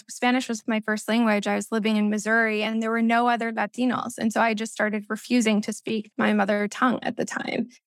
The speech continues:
and feeling like I don't want to speak a language that makes me different from other people because people look at me differently,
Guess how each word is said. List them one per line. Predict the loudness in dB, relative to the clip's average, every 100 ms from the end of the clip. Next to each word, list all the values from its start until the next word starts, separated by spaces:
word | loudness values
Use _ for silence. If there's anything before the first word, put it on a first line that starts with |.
| _ -2
and | 0 2
feeling | 0 0 2 2
like | 2 0 -2 -8 -2
I | 0 0
don't | 0 -2 0
want | 2 2
to | 0
speak | -4 -4
a | 0
language | 2 4 4 2 0
that | -2
makes | 0 -2 -2
me | 0
different | 0 0 0 -2 -2
from | -2 0
other | 0 0 0
people | -2 -2 -2 -2
because | -2 -2 -4
people | -4 -2 2 2
look | 0 -2
at | -4
me | -2
differently, | 0 0 -2 -4 -4 -4 -4 -6